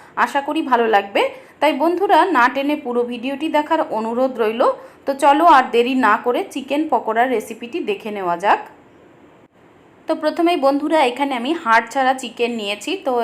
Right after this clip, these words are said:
এখানে চিকেনগুলোকে একটু ছোট সাইজের করে কেটে নিতে হবে। এরপরে এর মধ্যে দিয়ে দেব একটা ডিম। এবার এর মধ্যে দেব হচ্ছে এক চামচ রসুন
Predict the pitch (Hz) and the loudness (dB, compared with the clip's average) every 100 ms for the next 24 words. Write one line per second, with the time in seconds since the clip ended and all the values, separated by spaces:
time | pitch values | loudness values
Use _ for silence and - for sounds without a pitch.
0 | 220 208 262 277 262 247 269 269 262 269 | -2 -4 -4 -6 -8 -8 -6 -4 -4 -4
1 | - 269 - 311 - 247 262 262 240 240 | -8 -12 -12 -10 -6 -4 -4 -4 -2 -4
2 | 254 226 247 240 202 220 220 - 202 190 | -4 -4 -4 -6 -8 -8 -10 -4 -2 0
3 | 196 554 - - - - - - - 285 | 0 -2 -8 -20 -20 -20 -20 -20 -4 -2
4 | 302 294 285 226 269 269 269 262 254 220 | 0 0 0 2 2 2 -2 -4 -8 -8
5 | 214 226 254 254 - 196 - 220 214 214 | -8 -4 -4 -4 -6 -8 -6 -6 -6 -10
6 | 202 269 - - _ _ _ - - - | -8 -8 -10 -18 _ _ _ -20 -20 -16
7 | - 269 330 320 311 302 285 294 226 220 | -6 2 4 4 2 0 -2 -4 -4 -2
8 | 240 226 - 202 - 214 - 220 208 233 | -4 -6 -6 -4 0 -2 -2 -6 -4 -6
9 | 320 - 208 220 285 | -8 -8 -4 -2 -2